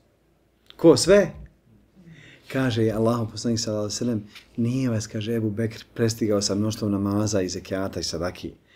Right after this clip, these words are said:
Nego, kaže, "Lakin bi še'in kad waqara fi qalbi," nego sa nečim što se, šta, utemeljilo u njegovom srcu. I kaže, kada bi se iman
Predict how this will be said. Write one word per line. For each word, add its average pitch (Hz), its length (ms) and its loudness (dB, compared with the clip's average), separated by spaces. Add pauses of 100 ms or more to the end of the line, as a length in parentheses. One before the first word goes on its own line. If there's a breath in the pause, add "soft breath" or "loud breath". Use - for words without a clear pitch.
(300 soft breath)
Nego, 104 180 -8 (180)
kaže, 110 260 -2
"Lakin 107 320 -4
bi 113 80 -6
še'in 127 340 -6
kad 110 120 -6
waqara 117 420 -6
fi 101 120 -12
qalbi," 107 400 -2 (280 soft breath)
nego 101 180 -2
sa 113 120 -4
nečim 120 280 0
što - 160 -4
se, - 120 -4
šta, 104 260 -2
utemeljilo 127 520 2
u 113 40 2
njegovom 107 340 2
srcu. - 420 -8 (800 loud breath)
I 127 80 0
kaže, 131 280 4
kada 135 220 2
bi 127 60 2
se 156 160 4
iman 160 400 6